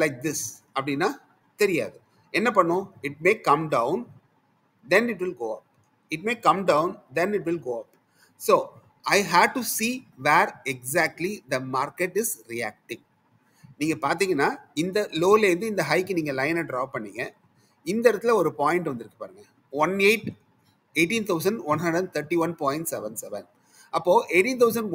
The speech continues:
ஒன், ஒன் தேர்ட்டி ஒன் அந்த ரேஞ்சில் பாருங்க, ரெண்டு வாட்டி மார்க்கெட் வந்து அந்த இடத்த தாண்டி, அந்த இடத்த வந்து கீழே வந்து அந்த இடத்துல சப்போர்ட் எடுத்துட்டு மேலே போயிருக்கு.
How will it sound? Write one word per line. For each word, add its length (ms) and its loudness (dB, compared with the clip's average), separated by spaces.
ஒன், 100 -2
ஒன் 160 -4
தேர்ட்டி 300 2
ஒன் 120 4
அந்த 240 -2
ரேஞ்சில் 400 2
பாருங்க, 240 -2
ரெண்டு 280 2
வாட்டி 240 2
மார்க்கெட் 380 -2
வந்து 200 -4
அந்த 120 -6
இடத்த 220 -14
தாண்டி, 280 -2
அந்த 160 -2
இடத்த 220 0
வந்து 160 2
கீழே 280 4
வந்து 240 -2
அந்த 200 -2
இடத்துல 300 -6
சப்போர்ட் 300 2
எடுத்துட்டு 320 -6
மேலே 180 -4
போயிருக்கு. 260 -20